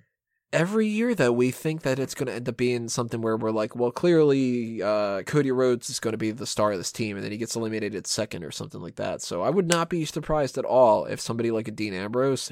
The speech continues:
Speaker 2: who should make a good showing here, doesn't get an elimination, or maybe he, like, gets eliminated second or third or something like that. I don't think Shane's gonna do anything all that much. He might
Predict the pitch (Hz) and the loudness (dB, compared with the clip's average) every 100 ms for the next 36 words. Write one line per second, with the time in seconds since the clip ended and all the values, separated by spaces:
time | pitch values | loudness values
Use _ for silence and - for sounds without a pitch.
0 | 139 120 113 _ - - - - 202 139 | -4 -4 -4 _ -10 -6 -4 0 0 0
1 | 120 120 110 - 117 113 113 104 - 107 | 0 -2 -2 -6 -6 -2 -2 -2 -2 -2
2 | 120 131 160 170 180 _ _ _ _ _ | -2 -2 -2 -2 -2 _ _ _ _ _
3 | 131 117 120 - - 123 127 135 143 139 | 2 2 -2 -6 0 0 2 0 2 2
4 | 135 131 139 135 131 123 80 104 98 98 | 2 0 0 -2 -2 -2 -4 -2 -2 -2
5 | 98 - _ _ _ _ _ _ _ - | -4 -8 _ _ _ _ _ _ _ -6
6 | 120 117 120 127 117 110 107 104 113 - | -2 0 0 0 -2 0 -2 -2 -6 -16
7 | _ _ _ _ _ _ _ - 123 127 | _ _ _ _ _ _ _ -4 -2 0
8 | 120 117 117 113 104 - 120 110 117 113 | 0 2 2 2 0 0 0 0 0 -2
9 | 110 95 - 107 107 107 110 117 113 110 | -2 -4 -2 -2 0 -2 -4 -8 -8 -10
10 | 110 110 110 107 _ _ _ _ _ _ | -4 0 0 0 _ _ _ _ _ _
11 | _ _ _ - 175 220 214 202 - 147 | _ _ _ 4 4 6 0 -4 -4 -4
12 | 151 135 117 110 107 117 135 160 160 160 | -4 -4 -4 -2 -2 -2 -4 -2 -2 -4
13 | - _ _ _ _ - 135 147 139 143 | -10 _ _ _ _ -4 2 2 2 2
14 | 147 143 151 147 123 117 143 | 0 0 -2 -4 0 0 0